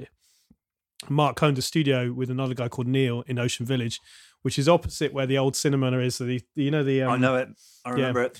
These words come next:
Speaker 1: So I used to spend a lot of time there, a lot of time there.
Speaker 2: There
Speaker 1: And
Speaker 2: you
Speaker 1: used to
Speaker 2: go.
Speaker 1: go underground,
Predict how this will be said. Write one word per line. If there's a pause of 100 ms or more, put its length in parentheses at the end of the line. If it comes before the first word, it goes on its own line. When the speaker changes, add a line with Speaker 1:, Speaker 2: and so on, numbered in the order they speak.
(140)
Speaker 1:
So
I
used
to
spend
a
lot
of
time
there, (600)
a
lot
of
time
there.
Speaker 2:
There
Speaker 1:
And
Speaker 2:
you
Speaker 1:
used
to
Speaker 2:
go.
Speaker 1:
go
underground,